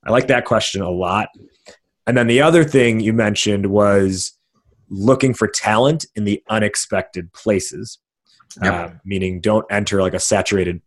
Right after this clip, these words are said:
Speaker 1: market of people just because it's been said that people, good people come from there. Look in other places as well.
Speaker 2: Mm-hmm.
Speaker 1: And to me, what this comes down to,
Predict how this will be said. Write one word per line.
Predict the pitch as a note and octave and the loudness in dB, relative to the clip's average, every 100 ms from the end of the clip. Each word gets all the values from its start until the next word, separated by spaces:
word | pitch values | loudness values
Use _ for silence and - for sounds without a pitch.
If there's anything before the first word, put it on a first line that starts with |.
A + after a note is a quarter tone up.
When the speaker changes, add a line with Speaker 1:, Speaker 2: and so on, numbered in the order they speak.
| F2+ | -6
Speaker 1:
market | F#2+ F2+ | -4 -4
of | E2+ - | -6 -10
people | - A2 G2+ E2+ E2 | -6 -4 -2 -4 -8
just | F2+ - | -10 -10
because | F2 F#2 E2+ | -8 -6 -6
it's | D#2+ - | -8 -14
been | - F2+ E2+ E2 | -8 -8 -8 -8
said | - G#2 F2+ | -2 -2 -2
that | E2+ - | -8 -8
people, | G2+ - F2 F2+ | -8 -8 -16 -2
good | B2 G2 | 0 2
people | A2 F#2+ | 0 0
come | - G#2+ | -2 -4
from | F2 E2 | -6 -12
there. | E2+ F#2 G2 | -14 -10 -2
Look | G#2 | -2
in | G2+ | 0
other | F2+ F#2 | -2 -2
places | - G2 - E2 | 0 -2 -2 -10
as | E2 | -2
well. | A2 E2 F2 - - - - - | 0 0 -4 -12 -20 -20 -20 -14
Speaker 2:
Mm-hmm. | G#2+ B2 - | -12 -12 -6
Speaker 1:
And | C3+ C#3 C3 | 0 0 0
to | - | 2
me, | D3+ F#3 D4+ D#3 A2+ | 2 4 6 6 6
what | A2+ B2+ G2 B2 | 4 2 0 2
this | F#3 - - - - | 2 2 -4 -10 -4
comes | B2 G#2+ | -2 0
down | F#2 B2 D3+ C#3+ | 0 2 4 2
to, | F#2 D#2+ F2 | 0 -4 -8